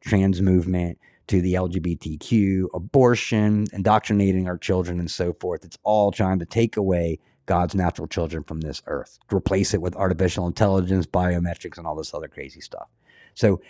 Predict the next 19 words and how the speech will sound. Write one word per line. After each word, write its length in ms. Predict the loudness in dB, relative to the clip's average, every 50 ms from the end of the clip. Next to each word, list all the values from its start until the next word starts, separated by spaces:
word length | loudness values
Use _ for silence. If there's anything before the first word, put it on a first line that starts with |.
| _ _ _ _ 2
angels 380 | 6 6 6 6 4 2 0 2
carry 380 | 4 6 8 8 8 6 4
out 260 | 4 2 0 0 -2
some 180 | -2 -2 0 0
of 100 | 0 0
God's 260 | 0 2 2 0 -2
plans. 440 | 0 2 2 2 2 -2 -6 -12 -18 _ _ _ _ _ _ _ _ _ _ -20 _ _ _
There 160 | 4 4 6 6
are 40 |
numerous 460 | 6 8 8 8 8 6 4 4 2 4
ways 380 | 6 6 8 8 8 6 4
in 80 | 4 4
which 200 | 4 2 2 0 0
angels 360 | 2 2 4 4 2 0 0
carry 320 | 0 0 2 4 4 4
out 200 | 4 2 2 0
God's 240 | -2 -2 -2 -2 -4
plans 320 | -4 -6 -4 -4 -2 -4
on 120 | -4 -8